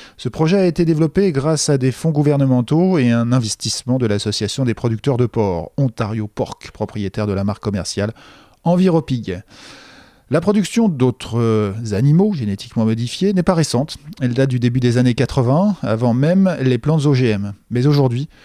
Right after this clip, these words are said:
pour la première fois, des animaux porteurs de gènes étrangers à leur espèce, euh, pourraient être destinés à l'alimentation humaine. En cas d'autorisation, Enviropig ouvrira la porte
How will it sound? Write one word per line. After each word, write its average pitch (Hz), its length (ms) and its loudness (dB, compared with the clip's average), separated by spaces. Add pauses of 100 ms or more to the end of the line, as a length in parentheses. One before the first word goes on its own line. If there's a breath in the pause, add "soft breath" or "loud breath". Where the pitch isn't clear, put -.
(260 loud breath)
pour 107 100 -6
la 113 140 0
première 147 320 0
fois, 147 140 0
des 127 160 0
animaux 135 260 4
porteurs 147 320 -2
de 135 140 4
gènes 135 420 2 (100)
étrangers 147 560 0
à 117 80 0
leur 113 160 0
espèce, 131 580 -2 (560 loud breath)
euh, 117 60 -4
pourraient 127 640 -2
être 123 300 -4
destinés 120 420 -2
à 120 80 0
l'alimentation 113 720 -2 (180)
humaine. 104 500 0 (320)
En 117 80 -4
cas 131 140 0
d'autorisation, 131 920 2
Enviropig 117 680 0 (400 loud breath)
ouvrira 127 340 2
la 123 80 2
porte 123 280 -2